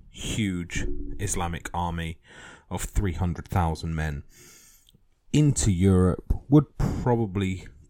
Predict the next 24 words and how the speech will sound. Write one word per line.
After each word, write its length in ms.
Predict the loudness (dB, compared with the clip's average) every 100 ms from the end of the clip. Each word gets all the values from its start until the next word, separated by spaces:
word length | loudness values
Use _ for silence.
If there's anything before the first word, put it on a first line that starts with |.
| -8
cause 420 | -4 -2 -2 -4
the 100 | -6
fall 760 | -8 -6 2 4 6 4 2 0
of 320 | -4 -10 -16 -18 -20 _
the 120 | -4 -4
entire 500 | -4 -8 -4 -4 -4
European 560 | -8 -8 -8 -10 -12
continent. 540 | -10 -10 -8 -10 -12 -14 -20 -20 -20 -20 -20 -20 _
Um, 220 | -6 -4 -4
and 180 | -4
therefore 440 | -2 -4 -4 -4 -4
decided 460 | -6 -6 -6 -6
they 120 | -8 -8
would 180 | -8
send 480 | -6 -6 -6 -8 -10 -12 -10
certain 600 | -8 0 2 2 0 -2
legionaries 880 | -2 -2 -2 -4 -4 -4 -8 -10 -14 -8
to 100 | -6
help. 580 | -4 -4 -4 -4 -10 -12 -14 _ _ -20 -20 -20 -20 -20 -12 -4
The 80 |
main 380 | 0 0 0 0
bulk 360 | 0 0 0 -2
of 340 | -4 -4 -8
the 340 | -6 -4 -6